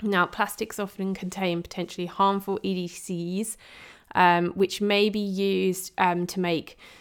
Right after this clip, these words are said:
plastics more flexible, more durable, or, um, like, as components in the production of plastics. So, and hopefully I say these words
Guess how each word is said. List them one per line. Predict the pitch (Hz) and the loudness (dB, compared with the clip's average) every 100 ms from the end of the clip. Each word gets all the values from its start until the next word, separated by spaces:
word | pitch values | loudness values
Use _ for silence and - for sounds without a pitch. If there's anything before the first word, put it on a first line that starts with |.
| - - | -20 -6
plastics | 208 180 - 226 214 - - | -4 -4 -4 -2 -2 -6 -2
more | 196 180 | -2 -2
flexible, | 175 - - 196 180 - - - 214 247 247 247 233 - - _ _ | -6 -14 -4 2 2 2 -8 -4 0 4 4 2 -2 -10 -20 _ _
more | 190 185 | -2 0
durable, | 180 - 247 247 233 226 226 226 220 220 220 - - | 0 0 4 6 6 4 6 6 6 2 0 -12 0
or, | 202 202 196 196 190 - | 2 4 4 4 4 2
um, | 185 175 | 0 0
like, | 170 170 - | -2 -4 -6
as | 180 | -8
components | - 190 - 196 180 175 - | -2 -2 0 0 0 -2 -2
in | 180 | -2
the | 175 | -2
production | 185 175 - - 175 | -4 -4 -6 -8 -10
of | 165 | -10
plastics. | - - - - - - - - - - | -14 -14 -10 -10 -10 -16 -16 -20 -20 -20
So, | - 226 170 143 - | -2 4 4 4 -2
and | 185 | -4
hopefully | 190 208 - 196 | 0 -2 0 0
I | 180 | 0
say | - 175 170 170 - - | -2 0 0 -2 -10 -8
these | 185 175 160 160 - | 0 2 2 -2 -12
words | - 170 180 170 156 156 - | -12 -6 -4 -2 -4 -6 -10